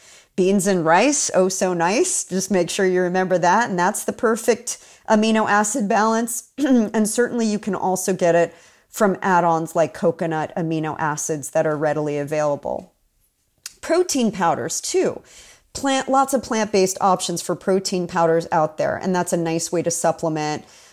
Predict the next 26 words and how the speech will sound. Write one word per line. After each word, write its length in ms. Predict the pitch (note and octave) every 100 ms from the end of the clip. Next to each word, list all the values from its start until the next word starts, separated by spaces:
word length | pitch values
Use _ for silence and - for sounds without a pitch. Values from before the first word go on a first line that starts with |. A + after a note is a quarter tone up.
| _ -
Um, 340 | E3+ E3 D#3+
again, 420 | - D#3+ F3 D#3+ D#3+
I'm 160 | F3+
a 60 | F3
big 240 | E3+ E3+
fan 460 | C#3+ - E3+ E3 D#3+
of 160 | - -
Garden 260 | E3 D#3+
of 120 | D#3
Life. 500 | E3 E3 D#3+ E3 - - _ - -
They 220 | F#3 E3+
make 320 | F3+ D#3+ C#3+ - _
all 260 | A#3+ A#3+ A#3
kinds 340 | - A3 F#3+
of 100 | E3+
different 400 | F3 F3+ F3 -
plant-based 520 | F#3 E3+ - D#3+ -
proteins 520 | - F3+ E3+ F3+ E3+ -
and 180 | F4 D#4+
collagen 500 | - G#3 G3+ F#3 F3
proteins, 640 | - E3+ E3 F3 D#3+ -
too, 400 | - F3 E3 E3 - _ -
that 140 | F#3
you 120 | F#3+
can 140 | F3+ E3+
incorporate 640 | D3+ - D#3+ D#3+ D#3 D3